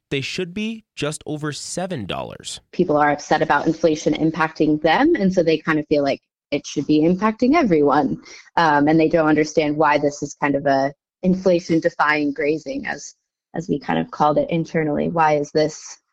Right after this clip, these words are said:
Speaker 2: any different? You know, shouldn't they be paying more? I think is the sentiment that I've heard.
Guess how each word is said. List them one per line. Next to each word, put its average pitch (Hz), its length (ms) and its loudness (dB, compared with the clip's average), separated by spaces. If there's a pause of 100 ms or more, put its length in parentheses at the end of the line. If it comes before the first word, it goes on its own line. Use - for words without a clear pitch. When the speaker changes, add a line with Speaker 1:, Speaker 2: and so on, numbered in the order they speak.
(220)
Speaker 2:
any 170 240 4
different? 151 540 -4
You 165 140 4
know, 143 200 4
shouldn't 143 320 0
they 147 160 2
be 147 140 -2
paying 151 360 -4
more? 151 520 0
I 165 80 4
think - 240 -4
is - 200 -4
the 160 100 2
sentiment - 500 -4
that - 80 0
I've - 160 -4
heard. - 240 2